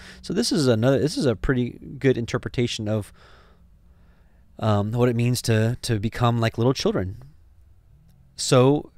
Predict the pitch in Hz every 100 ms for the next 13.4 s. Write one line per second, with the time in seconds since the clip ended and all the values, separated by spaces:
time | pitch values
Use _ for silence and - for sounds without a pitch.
0 | - - - _ - - 117 143 160 139
1 | 131 135 143 147 147 - 131 - 151 -
2 | 160 151 190 160 90 - _ _ _ _
3 | 101 - 117 110 117 110 - - - -
4 | - - - - - 107 156 180 131 -
5 | - 120 107 147 - - - 123 85 92
6 | 117 127 - 147 127 - 135 127 143 117
7 | 98 - - - - - - 95 101 101
8 | 101 - 269 302 311 302 302 294 294 -
9 | - - _ - - _ _ - - 269
10 | 330 330 311 302 302 294 285 277 - -
11 | 254 254 233 - 143 - 113 - 214 214
12 | 185 - - - - - 185 156 - 165
13 | 185 190 160 -